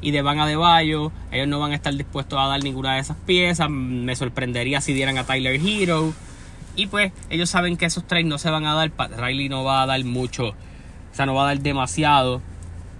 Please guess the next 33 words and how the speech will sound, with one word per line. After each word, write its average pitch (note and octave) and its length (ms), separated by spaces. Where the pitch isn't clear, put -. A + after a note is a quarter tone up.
eh, A2+ 840
y C#3+ 80
comprometiéndose B2+ 760
por A#2 160
completo. F#2+ 440
Entonces G3 520
vamos E3+ 260
a G3+ 100
lo F#3 140
que D#3 80
han F3 200
dicho G3 340
varios D3+ 260
equipos. A#2 320
Los B3 340
Lakers C#4 540
de G3 60
alguna G3 320
manera A#3+ 340
son G3 200
de G#3 80
los G#3 200
po-, G#3+ 320
del F3+ 180
equipo G3+ 480
que D#3+ 140
menos E3+ 560
talento G3 500
tal F#3+ 180
vez G3 220
tiene C#3+ 300
para C3 240
dar. F#2 220